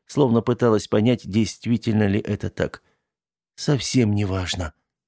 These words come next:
повторила она, но он ничего не ответил. Она полежала еще минуту-другую и немного приподнялась на кровати.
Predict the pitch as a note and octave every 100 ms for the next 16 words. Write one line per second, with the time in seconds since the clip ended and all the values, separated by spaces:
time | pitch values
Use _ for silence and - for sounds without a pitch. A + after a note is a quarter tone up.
0 | _ G2+ - G#2 F#2+ F#2+ - G#2+ C3 A#2+
1 | - - - C3+ - C#3+ B2+ B2 C3+ A#2
2 | A2 A2 F#2 D2 - - _ _ _ _
3 | _ _ C#3 B2 F#2 F2+ F2 F#2+ F#2+ F#2+
4 | - D3+ A2+ F2 E2 D2 D#2 E2+ D#2+ F#2
5 | F#2 - - - B2 C#3 D#3+ C#3+ C#3 B2
6 | A#2 G2 A2+ G#2+ G2+ - G2 F#2+ E2+ C#2+
7 | -